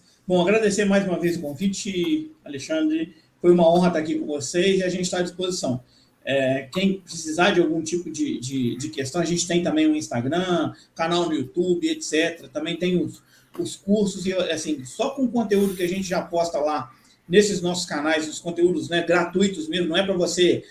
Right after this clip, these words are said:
comprar nada, mas, assim, com conteúdo que a gente já posta, você já consegue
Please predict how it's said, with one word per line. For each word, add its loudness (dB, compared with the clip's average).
comprar 4
nada, 2
mas, -2
assim, -6
com -8
conteúdo -2
que -12
a -8
gente -6
já 0
posta, -6
você -6
já -2
consegue -4